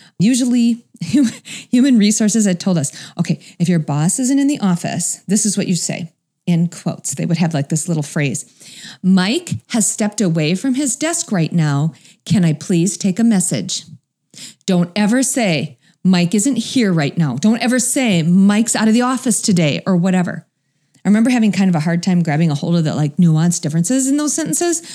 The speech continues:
So I was having a hard time to remember the right one. Once the phone rang, I answered, and I said, "I am so sorry, but Mike just stepped out of his desk. Could I take a message, please?"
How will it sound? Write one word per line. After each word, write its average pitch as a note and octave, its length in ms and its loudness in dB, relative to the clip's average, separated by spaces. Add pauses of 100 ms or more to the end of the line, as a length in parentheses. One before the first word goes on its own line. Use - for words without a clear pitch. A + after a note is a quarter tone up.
(140)
So - 120 -2
I - 20 4
was G#3 100 2
having A3 180 4
a G3 40 4
hard F#3+ 180 2
time F#3+ 160 2
to E3 80 2
remember D#3+ 340 2
the D3 120 -2
right D3+ 200 -2
one. D3 240 -2 (560)
Once C4+ 300 2
the G#3 80 0
phone F3+ 240 2
rang, F3 340 0 (160)
I - 80 -2
answered, G#3+ 460 2 (400)
and G3 100 2
I G#3 40 4
said, F#3+ 200 -2
"I B3+ 160 0
am D#4+ 180 0
so C4 300 0
sorry, F4 480 0
but A3 320 0
Mike G3+ 640 2 (480)
just F3 400 0
stepped C#4 340 -4
out C4 160 0
of B3 80 0
his A#3 200 0
desk. - 500 -6 (360)
Could F#3+ 200 2
I F#3 80 4
take F3+ 240 0
a F3 60 2
message, D#3+ 420 0
please?" F4 400 -2